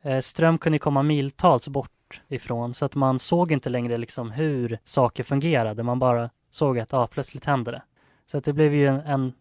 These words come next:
en ganska stor förändring. När elen kom, det blev ju ganska många, liksom, konstnärer som pratade om det och som visualiserade på olika sätt. Men ofta så visualiserades elektriciteten som en ljusgudinna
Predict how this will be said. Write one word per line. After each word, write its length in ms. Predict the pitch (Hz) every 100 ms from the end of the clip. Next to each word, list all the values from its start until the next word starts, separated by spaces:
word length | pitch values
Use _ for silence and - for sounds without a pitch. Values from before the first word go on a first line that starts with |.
| _ _
en 140 | 147
ganska 240 | 139 127 131
stor 180 | - 117
förändring. 520 | 127 113 110 113 135 _ _ _ _ _
När 360 | 180 156 175 175
elen 300 | 165 151 156
kom, 380 | 214 131 120
det 100 | 127 143
blev 160 | 151
ju 60 | 151
ganska 280 | 160 151 175
många, 220 | 175 151
liksom, 440 | 139 - 131 123 - _ _ _ _ _ _
konstnärer 600 | - 170 151 - 180 175 123
som 160 | 135
pratade 460 | 123 147 131 165 131
om 140 | 110
det 100 | 110
och 120 | 113
som 240 | - 127 120
visualiserade 640 | 127 - 139 131 180 135
på 100 | -
olika 200 | 127 151
sätt. 420 | 143 151 - _ _ _ _ _ _
Men 160 | 143 151
ofta 400 | 156 - - 175
så 140 | 165
visualiserades 1040 | 147 - 143 135 165 151 131 120 - - -
elektriciteten 800 | 135 135 - 139 165 151 - 120
som 400 | - 120 113 110 _ _ _
en 400 | 139 123 120 120
ljusgudinna 800 | 123 151 135 - 151 170 117 120